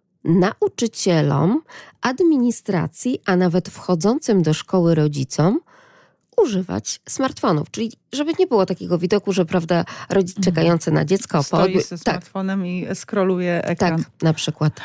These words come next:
Speaker 2: Ale to jest bardzo fajne,
Speaker 1: I, ale
Speaker 2: że
Speaker 1: to jest
Speaker 2: właśnie dorośli
Speaker 1: niesamowita
Speaker 2: też
Speaker 1: rzecz.
Speaker 2: właśnie
Speaker 1: Tak.
Speaker 2: nie mają. Bo, y, co innego jest, jak, mm, dorośli właśnie mówią, że nie wolno ci, y, tego, y, telefonu ruszać, nie, nie korzystaj ze smartfonu, nie, nie. A zaraz wyciągają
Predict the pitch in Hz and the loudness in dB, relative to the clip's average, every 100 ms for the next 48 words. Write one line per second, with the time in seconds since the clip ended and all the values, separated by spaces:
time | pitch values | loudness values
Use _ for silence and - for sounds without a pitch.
0 | - 196 190 208 - 214 220 254 233 226 | -2 0 2 0 0 -2 0 0 2 4
1 | 240 233 262 262 277 - 180 240 277 269 | 4 2 0 0 2 2 2 0 0 -2
2 | 185 240 202 170 165 - 175 160 - 175 | 0 0 0 0 -2 -6 -4 -4 0 2
3 | 170 165 - - - 175 190 185 180 180 | 2 0 -8 -18 -4 0 0 0 0 0
4 | - 226 233 220 208 208 - 185 165 - | 0 4 6 4 2 -2 0 -2 -4 -14
5 | - - _ _ _ 170 170 190 180 170 | -20 -20 _ _ _ -2 2 4 2 -2
6 | 170 - 202 202 - 208 180 185 - 185 | -8 0 2 2 0 -2 0 0 0 0
7 | 180 170 - - 190 196 185 - 220 214 | 0 -2 -8 0 4 4 4 4 2 4
8 | 233 226 226 226 214 220 214 214 208 214 | 4 4 2 2 2 2 0 0 0 0
9 | 202 214 - 214 - 214 220 214 214 226 | 0 -4 0 0 2 0 2 0 0 -2
10 | 220 220 214 214 214 220 - 233 226 226 | 0 0 0 2 4 2 0 0 0 0
11 | 208 196 226 214 - 214 214 220 202 220 | -2 0 0 -2 0 2 4 4 4 2
12 | 240 - - - - 202 196 196 220 208 | 2 -4 -20 -18 -6 -2 0 0 -2 0
13 | 202 214 202 208 | 2 2 2 0